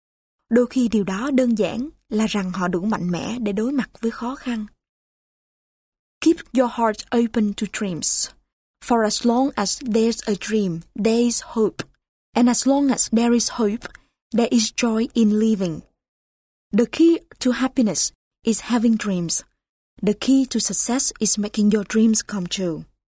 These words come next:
Hãy giữ cho trái tim bạn rộng mở với ước mơ. Vì chừng nào còn mơ thì còn hy vọng. Và chừng nào còn hy vọng thì còn niềm vui sống.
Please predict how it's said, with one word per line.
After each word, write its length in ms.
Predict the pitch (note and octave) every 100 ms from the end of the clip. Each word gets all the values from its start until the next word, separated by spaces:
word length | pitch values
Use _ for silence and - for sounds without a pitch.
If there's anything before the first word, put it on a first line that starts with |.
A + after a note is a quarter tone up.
| _ _ _ _ _ _ _
Hãy 220 | - A3
giữ 320 | A3 D#3+ C#4 F#4
cho 100 | D4
trái 180 | C#4+ D4
tim 240 | D4+ C#4+
bạn 180 | G#3 E3 F3
rộng 260 | F3 F#3
mở 240 | F#3 G3 A#3+
với 100 | -
ước 160 | E4 C4+
mơ. 240 | C4 A#3+ - _ _ _ _ _
Vì 160 | G3+ A#3+
chừng 220 | - A3 G#3
nào 260 | G3+ F#3 -
còn 280 | F#3+ F3+
mơ 300 | A3 C4 C#4 B3+
thì 100 | G3
còn 180 | F#3+ E3+
hy 220 | G#3+ A#3+
vọng. 360 | G#3 D3+ D3+ E3+ _ _ _ _ -
Và 120 | A#3
chừng 200 | A3+ G#3+
nào 200 | G#3+ G#3
còn 220 | - G#3 F#3
hy 200 | C#4+ D4+
vọng 300 | B3 F3+ E3
thì 80 | G#3
còn 220 | G#3 F#3+
niềm 160 | F#3 E3
vui 180 | A3+ A3+
sống. 360 | - G#3+ A3+